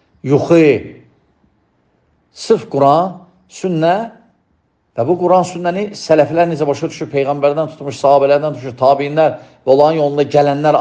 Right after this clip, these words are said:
alimlər, indiyəcən bir günə qədər sələflər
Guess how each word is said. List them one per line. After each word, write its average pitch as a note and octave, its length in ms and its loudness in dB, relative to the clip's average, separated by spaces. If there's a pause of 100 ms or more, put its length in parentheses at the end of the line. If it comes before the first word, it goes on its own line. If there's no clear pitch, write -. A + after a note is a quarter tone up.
alimlər, D3+ 400 0
indiyəcən D#3 520 0
bir C#3+ 160 -10
günə D#3 180 -6 (100)
qədər D3+ 420 0 (340)
sələflər D3+ 680 0